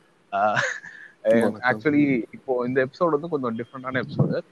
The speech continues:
Speaker 1: இது வந்து முன்ன எபிசோட்ஸ்லாம் நீங்க கேட்டிருந்தீங்கன்னா, நான் வந்து ஒரு டாபிக் ப-, பத்தி எடுத்திருப்பேன். அதை பத்தி ஒரு டிஃபைன்டு ஒரு நியூஸ் இது மாதிரி இருக்கும். அதை பத்தி லைட்டா டிஸ்கஸ் பண்ணுவோம். But இது வந்து புதுசா ஒண்ணு ட்ரை பண்ணலாம்னு சொல்லிட்டு ஓப்பன் டாபிக்கா,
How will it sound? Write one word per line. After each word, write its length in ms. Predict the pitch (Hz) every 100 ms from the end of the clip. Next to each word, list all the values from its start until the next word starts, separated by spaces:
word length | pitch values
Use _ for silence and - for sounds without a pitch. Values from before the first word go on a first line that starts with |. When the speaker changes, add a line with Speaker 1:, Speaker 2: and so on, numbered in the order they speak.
| -
Speaker 1:
இது 180 | 143 165
வந்து 380 | 180 233 240 175
முன்ன 380 | 156 175 175
எபிசோட்ஸ்லாம் 400 | 170 - 165 180
நீங்க 300 | 165 143 123
கேட்டிருந்தீங்கன்னா, 580 | 139 139 131 135 160 151
நான் 180 | 131 123
வந்து 220 | 123 135
ஒரு 200 | 135 113 113
டாபிக் 320 | 120 135 -
ப-, 160 | 120 113
பத்தி 280 | 110 - 120
எடுத்திருப்பேன். 640 | 113 107 110 - 104 110 - - _ - 120
அதை 160 | 123 127
பத்தி 220 | 131 147
ஒரு 460 | 160 139 120 113 98
டிஃபைன்டு 640 | 107 120 139 139 135 117
ஒரு 200 | 110 107
நியூஸ் 360 | 117 143 160 123
இது 120 | 117
மாதிரி 260 | 107 113
இருக்கும். 440 | 113 - - 107 - - - - _
அதை 160 | 131 147
பத்தி 180 | 160 175
லைட்டா 280 | 143 151 147
டிஸ்கஸ் 460 | 127 - - - -
பண்ணுவோம். 80 | 160
But 120 | 143
இது 180 | 143 170
வந்து 380 | 175 214 240 185 - _ _ _ _ - -
புதுசா 20 |
ஒண்ணு 340 | 247 220 175 139
ட்ரை 120 | 151 160
பண்ணலாம்னு 180 | 143
சொல்லிட்டு 420 | 127 139 139 143 156
ஓப்பன் 360 | 165 180 170
டாபிக்கா, 420 | 147 131 123 127